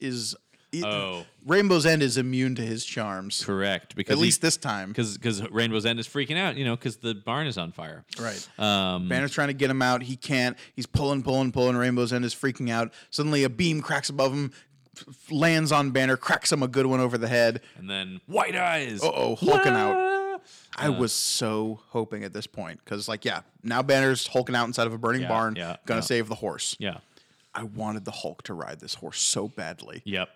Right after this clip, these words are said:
Speaker 1: Like, that's
Speaker 2: Yeah.
Speaker 1: all I wanted out of
Speaker 2: Yeah.
Speaker 1: this episode, and it
Speaker 2: Yeah.
Speaker 1: was denied me.
Speaker 2: Yeah.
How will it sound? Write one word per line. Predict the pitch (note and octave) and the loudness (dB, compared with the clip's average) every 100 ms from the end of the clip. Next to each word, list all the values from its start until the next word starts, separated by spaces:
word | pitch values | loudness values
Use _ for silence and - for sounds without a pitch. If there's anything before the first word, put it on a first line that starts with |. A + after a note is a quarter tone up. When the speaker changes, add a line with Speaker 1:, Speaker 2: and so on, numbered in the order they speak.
| _ _ _ - | _ _ _ -4
Speaker 1:
Like, | A#2 G#2+ | -4 -2
that's | - F2+ | -2 -2
Speaker 2:
Yeah. | D#2+ | -2
Speaker 1:
all | D3 B2+ | 0 2
I | B2+ | 4
wanted | A#2+ B2+ B2 C3 | 4 2 2 2
out | B2+ | 2
of | |
Speaker 2:
Yeah. | B2 | 0
Speaker 1:
this | A#2 | -2
episode, | C3+ B2+ C#3+ | -2 2 2
and | C#3+ B2+ | 2 0
it | |
Speaker 2:
Yeah. | B2 | -2
Speaker 1:
was | A2 | -4
denied | A#2 G#2+ G2 G2 | -4 -6 -6 -8
me. | F#2 G#2 | -10 -4
Speaker 2:
Yeah. | G2 F2 | -2 -2